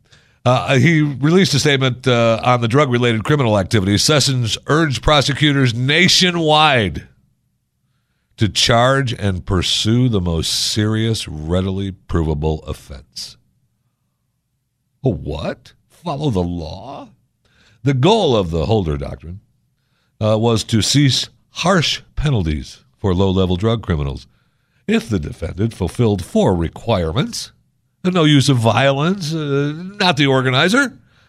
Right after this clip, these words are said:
uh, no ties with gangs, and no significant criminal history. Uh, you know, defendants should not plead mandatory minimum sentences.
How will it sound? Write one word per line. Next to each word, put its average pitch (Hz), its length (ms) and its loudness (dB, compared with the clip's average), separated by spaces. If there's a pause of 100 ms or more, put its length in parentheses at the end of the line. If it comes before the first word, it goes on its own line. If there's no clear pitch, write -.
(120)
uh, 208 160 0
no 220 160 4
ties 175 280 2
with 139 160 2
gangs, 190 520 0
and 208 320 -6
no 226 180 2
significant 104 560 -2
criminal 156 320 0
history. 208 400 0 (680)
Uh, 349 180 -4 (880)
you 269 180 0
know, 190 200 0
defendants 214 420 0
should 190 160 2
not 170 200 0
plead 156 200 0
mandatory 117 400 0
minimum 95 320 -2
sentences. - 540 -8